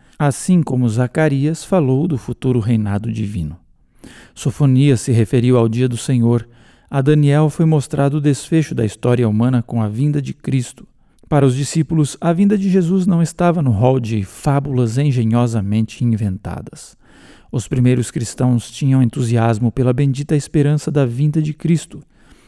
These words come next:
Entre eles, soava como falta de fé a atitude de não desejar com todo o ser a vinda do Senhor. Junto a isso estava a consciência de que a conduta deles deveria expressar a dignidade da vida futura,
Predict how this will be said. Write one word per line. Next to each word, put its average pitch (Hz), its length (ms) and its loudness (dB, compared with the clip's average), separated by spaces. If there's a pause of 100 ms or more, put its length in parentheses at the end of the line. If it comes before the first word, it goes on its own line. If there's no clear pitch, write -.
(200)
Entre 185 360 4
eles, 151 380 4 (220)
soava 139 640 2
como 135 300 0
falta 147 500 0
de 127 140 -2
fé 127 360 -2 (320)
a 165 140 0
atitude 170 580 -2
de 120 140 -2
não 127 320 0
desejar 127 520 0
com 110 220 -4
todo 165 580 2
o 156 80 0
ser 139 400 -2 (320)
a 151 140 -2
vinda 123 400 0
do 120 120 -6
Senhor. 95 480 -6 (800)
Junto 135 460 0
a 113 100 2
isso 123 360 0
estava 117 400 -2
a 107 60 -4
consciência 127 600 -2
de 120 140 -6
que - 100 -6
a 120 80 0
conduta 127 480 -2
deles 117 400 -4 (300)
deveria 175 480 2
expressar 175 560 -2
a 123 80 0
dignidade 127 760 -2
da 127 140 0
vida 123 260 -2
futura, 151 560 -2